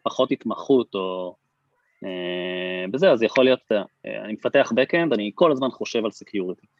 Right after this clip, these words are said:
אני כל הזמן חושב על, אה, על Performance,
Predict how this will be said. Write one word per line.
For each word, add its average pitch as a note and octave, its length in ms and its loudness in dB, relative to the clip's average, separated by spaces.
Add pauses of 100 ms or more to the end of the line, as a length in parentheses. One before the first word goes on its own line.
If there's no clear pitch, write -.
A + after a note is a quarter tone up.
(260)
אני G#2 160 -4
כל D#3+ 180 6
הזמן C#3 220 6
חושב A2+ 460 0
על, G2+ 240 0
אה, F#2 320 -6
על F#2+ 80 -8 (140)
Performance, F#2+ 760 0